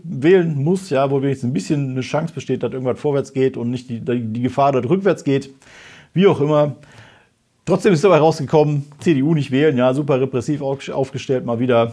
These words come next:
äh, so lauter Repressionsrhetorik im Wahlprogramm schon, ja, und das kann man vergessen, äh, wenn man sich nicht selber schaden will als Konsument. S P D, ähm,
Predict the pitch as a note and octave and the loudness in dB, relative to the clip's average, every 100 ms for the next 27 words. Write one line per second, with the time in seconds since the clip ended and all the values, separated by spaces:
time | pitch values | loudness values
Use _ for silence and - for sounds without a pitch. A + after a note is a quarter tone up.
0 | - A2+ A#2 A2 A#2 A#2+ B2+ A#2 B2 B2 | -4 0 0 2 0 0 0 -2 -2 -4
1 | A2 B2 C3 A#2+ A2 C#3+ C#3+ C3 D3 C3 | -2 -2 -2 -2 -2 0 0 0 -2 2
2 | A#2+ B2 B2 G#2 A#2 A#2+ C3 A#2+ A#2 G#2 | 2 2 -2 0 0 0 -2 -2 0 2
3 | A2 G#2+ G#2 G#2 - - - A#2 A2 A#2 | 0 0 -2 -4 -4 -12 -6 -4 -2 -2
4 | F3 F3+ E3+ - - - - _ B2+ B2+ | -2 -2 -4 -6 -20 -20 -20 _ 0 2
5 | B2+ C3+ B2 C3+ B2 D3 C3 C3 C3 C3+ | 2 0 0 -2 0 2 2 2 2 2
6 | B2 A#2+ A#2+ A#2 _ - A#2 - B2+ A#2 | 2 2 0 -4 _ -6 -6 -4 -4 -2
7 | A2+ C3+ C3+ - _ _ _ - - - | -2 -2 -6 -14 _ _ _ -20 -20 -20
8 | - _ _ - F3+ G#3 E3+ E3+ F3 - | -20 _ _ -4 -2 0 4 4 4 -2
9 | - _ _ _ _ - D#3+ D3+ D3 D3 | -20 _ _ _ _ -4 0 0 0 -2
10 | D3 D3+ D#3 | -2 -2 -4